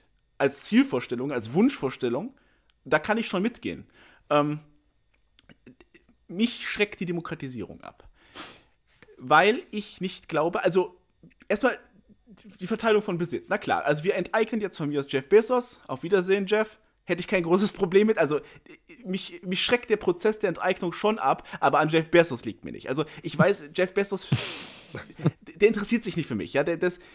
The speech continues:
seine Interessen gehen nicht mit meinen Ad-, äh, Interessen d'accord. Der lebt in einer anderen Welt. Warum soll ich mich für ihn interessieren? So, also sagen wir mal, wir haben ihn jetzt enteignet und seine, seine, und den, den ganzen Besitz, die ganzen Aktien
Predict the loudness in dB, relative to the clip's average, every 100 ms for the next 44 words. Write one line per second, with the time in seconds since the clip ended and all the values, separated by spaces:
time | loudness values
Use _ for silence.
0 | -20 0 4 4 2 2 0 2 0 0
1 | 0 0 -4 -2 -2 -2 -6 -8 -12 -12
2 | -10 -4 -4 -2 -4 -2 2 2 4 2
3 | 2 0 2 0 -2 2 2 2 4 4
4 | 6 2 2 -4 0 0 0 -4 -10 -12
5 | -14 _ _ -20 -6 -6 -6 -2 4 6
6 | 6 8 10 8 6 0 0 0 0 -4
7 | -2 0 2 2 0 0 -2 -4 -6 -10
8 | -10 -10 -12 _ -8 -6 -6 -6 -8 -8
9 | -8 -4 -4 -6 -10 -12 _ _ _ _
10 | -10 -8 -8 -4 -4 -4 -6 -4